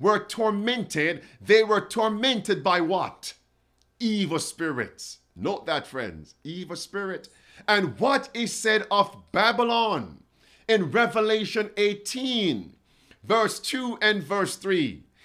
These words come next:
"Babylon is fallen, is fallen, and is become the habitation of devils, the hold of every foul spirit"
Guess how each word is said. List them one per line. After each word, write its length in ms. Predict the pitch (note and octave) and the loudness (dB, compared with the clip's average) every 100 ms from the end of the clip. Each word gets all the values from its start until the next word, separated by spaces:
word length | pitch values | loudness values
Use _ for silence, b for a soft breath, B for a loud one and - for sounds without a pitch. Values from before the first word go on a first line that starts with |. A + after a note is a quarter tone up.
| b _ _ | b _ _
"Babylon 640 | G#3 B3+ B3+ B3 A#3 A3+ A3 | 2 4 2 2 2 0 2
is 220 | F#3+ F3+ | 0 0
fallen, 560 | - C#3 A#2+ A#2 E3+ - _ _ b b - | -2 0 0 0 -4 -8 _ _ b b 0
is 260 | A3+ A3+ | 0 0
fallen, 580 | - A#3 F3+ C3 E3+ D#3+ B - | -2 0 2 2 -2 -4 B 0
and 240 | F#3+ F#3+ - | 0 0 -8
is 240 | B3 B3 C3+ | -4 -4 -4
become 840 | A3+ G#3 A#3 C4 A#3+ D#3 F#2 C#2+ _ _ _ _ b b | -6 -4 -2 0 2 -2 -6 -14 _ _ _ _ b b
the 140 | G#3 | 2
habitation 920 | G#3 G3+ F#3+ F#3+ - A#3+ A#3+ - A3 - | 4 4 2 0 -2 -2 -2 -2 -4 -2
of 220 | F3 - - _ | -2 -2 -10 _
devils, 800 | - F3+ G#3 G3+ D#3+ G2 - - _ B B | -6 -4 -2 -2 -2 -4 -14 -20 _ B B
the 180 | - G#3+ | 2 2
hold 580 | - - B3+ C4 A#3+ G3 | 2 2 4 4 0 0
of 240 | G#3 G3+ - | 0 0 0
every 320 | G3+ G#3+ G3 F#3+ | 0 0 0 -4
foul 720 | - G#3 G3 F3 D#3 C#3 - _ | -4 -2 0 0 0 -4 -6 _
spirit" 840 | - - - E3+ G#3 G3 - - | -10 -10 -8 -2 0 0 -6 -18